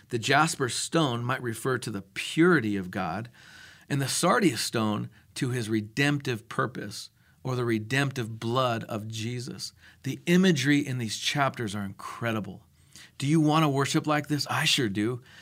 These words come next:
I can't wait. In heaven, not only will you see God or the creatures and the angels, but millions upon millions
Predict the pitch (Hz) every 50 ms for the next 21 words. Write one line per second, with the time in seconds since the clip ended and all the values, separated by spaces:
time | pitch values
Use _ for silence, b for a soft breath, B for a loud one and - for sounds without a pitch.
0 | B B - 151 170 - - 202 170 110 110 98 98 113 135 185 196 - - -
1 | - B B B B B B B - 143 135 117 107 139 135 147 180 220 233 -
2 | B B B B B 139 156 156 - 190 185 185 175 165 143 143 151 147 139 131
3 | B B B B - 151 165 156 - - 160 147 131 135 123 123 139 147 151 147
4 | 123 110 - - - 151 147 151 151 - 160 165 165 151 143 123 117 120 - -
5 | 143 139 147 151 151 160 156 127 117 135 - 131 127 127 135 143 151 165 165 170
6 | 180 185 185 180 170 127 113 - - 131 123 120 117 120 131 139 151 165 175 175
7 | 156 131 113 104 95 -